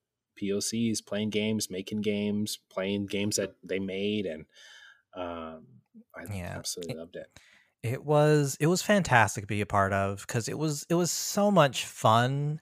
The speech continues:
Speaker 1: Yeah.
Speaker 2: And also, here's the thing that I think I at least don't notice until I'm in the moment
Speaker 1: Mm-hmm.
Speaker 2: is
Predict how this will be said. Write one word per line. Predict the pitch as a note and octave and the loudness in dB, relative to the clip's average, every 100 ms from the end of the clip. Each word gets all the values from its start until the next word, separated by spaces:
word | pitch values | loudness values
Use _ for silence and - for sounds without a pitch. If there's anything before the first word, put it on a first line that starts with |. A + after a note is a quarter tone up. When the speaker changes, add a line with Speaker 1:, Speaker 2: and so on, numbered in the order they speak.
| - - - A2+ | -12 -20 -10 -2
Speaker 1:
Yeah. | G#2+ B2 A#2 | 2 4 4
Speaker 2:
And | A#2 A2+ - | 2 -2 6
also, | D3 E3+ F#3 | 8 8 4
here's | - G#3+ A3+ | 6 4 6
the | G#3+ | 4
thing | - D#3+ D#3 D#3 D3+ - | 6 6 6 0 -4 4
that | C3+ A#2+ A#2+ - - - _ _ _ _ _ _ _ | 8 8 8 2 -6 -6 _ _ _ _ _ _ _
I | B2+ C3 D3 | 8 10 8
think | - - D3+ C#3+ C#3+ - - - _ _ _ _ _ _ _ _ _ _ _ _ - _ D3+ | 2 2 4 4 -4 -8 -8 -10 _ _ _ _ _ _ _ _ _ _ _ _ -20 _ 8
I | F3 G#3 | 10 12
at | E3 | 10
least | C3+ A#2+ - | 8 6 8
don't | B2 A#2 | 6 6
notice | A2+ G#2 G2+ G2 - - - _ _ _ _ _ - | 2 2 2 0 -2 -8 -12 _ _ _ _ _ 4
until | C3 B2+ - C#3 B2+ | 4 6 8 10 10
I'm | A#2 | 6
in | A2+ A#2+ | 2 0
the | A#2 | 2
moment | G#2+ G#2 A2+ A#2+ C#3+ - _ - | 2 2 2 0 -4 -14 _ -8
Speaker 1:
Mm-hmm. | A#2 G2+ F2+ | -6 -6 0
Speaker 2:
is | B2+ A#2+ A2+ A2 | 2 4 2 -4